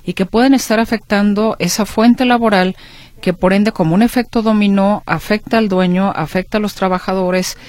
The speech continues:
porque a-, tienes que invertir en algo que es prioritario, no vas a dejar tu inmueble descubierto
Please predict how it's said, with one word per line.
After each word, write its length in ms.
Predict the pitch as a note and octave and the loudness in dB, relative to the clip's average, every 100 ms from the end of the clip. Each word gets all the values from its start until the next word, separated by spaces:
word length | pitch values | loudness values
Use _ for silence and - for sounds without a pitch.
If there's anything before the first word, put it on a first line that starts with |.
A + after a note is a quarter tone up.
| - - - | -18 -14 -4
porque 280 | F3 - | -4 0
a-, 80 | F3+ | -2
tienes 360 | - A#3 B3 B3+ | 0 2 2 2
que 120 | B3+ | 2
invertir 480 | A#3+ A3+ - A#3 A3 | 2 2 0 -2 2
en 160 | A3 | 2
algo 400 | A3 G3+ D#3+ D#3 - - - - - | 2 0 0 -4 -6 -16 -20 -12 -2
que 80 | |
es 120 | G#3 - | -2 0
prioritario, 540 | A3+ G#3+ A#3+ D4 B3 | 0 2 2 2 2
no 120 | G3 | 2
vas 180 | A3+ - | 0 -2
a 60 | A3 | -4
dejar 420 | G3 - G#3 G#3 | -4 0 -2 -2
tu 540 | - - F#3+ F#3 F3+ D3+ | -10 -4 -2 0 -2 -2
inmueble 440 | F3 F#3 G3 G#3+ | -2 0 0 0
descubierto 920 | F3+ - E3 F#3 G3 - - A3 A3+ | -2 -4 -4 0 0 0 0 0 -2